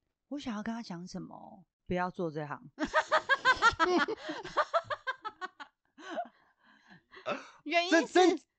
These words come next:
Speaker 3: 真的吗？
Speaker 1: 没有啦，当然开玩笑，因为我觉得现在这一行已经很饱和了，
Speaker 3: 是。
Speaker 1: 超饱和的。那我觉得在，呃，假设你真的你想要，好，假设我们他，你想要当一个歌手，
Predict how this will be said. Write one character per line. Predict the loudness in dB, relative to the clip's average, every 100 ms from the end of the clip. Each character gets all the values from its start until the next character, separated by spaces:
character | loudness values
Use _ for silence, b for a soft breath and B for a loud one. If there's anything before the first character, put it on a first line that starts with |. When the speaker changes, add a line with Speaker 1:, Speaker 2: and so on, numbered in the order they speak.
| 0
Speaker 3:
真 | 2 6
的 | 6
吗？ | 6 2 0 -4
Speaker 1:
没 | -2 2
有 | 4
啦， | 2 4
当 | 4
然 | 4
开 | 2
玩 | 2 4
笑， | 4
因 | 8
为 | 8
我 | 8 6
觉 | 6
得 | 4 2
现 | 2
在 | -2
这 | -2 -4
一 | -4
行 | -6 -6 -6 -6
已 |
经 | -8 -8 -8
很 | -8 -8
饱 | -6 -8 -8
和 | -10 -10 -10 -8
了， | -4 -4
Speaker 3:
是。 | -4 -8 b b
Speaker 1:
超 | 2 4
饱 | 4 2
和 | 2 -2 -2
的。 | -4 -6 b b
那 | 10 12
我 | 10
觉 | 8 6 4
得 | 2
在， | 6 8 8 6 2 _ _ -2
呃， | 0
假 | 2 2
设 | 4 2
你 | 2
真 | 4 4
的 | 6
你 | 2 0
想 | -4 -2
要， | 0 0 -4 _ _
好， | -6 -6 -4
假 | -4 -2
设 | -2
我 | -2
们 | -4 -6
他， | -4 -4 -2
你 | -4
想 | -4 -2
要 |
当 | -2 -2 -4 -8
一 |
个 | -8
歌 | -4 -2 -2
手， | -4 -8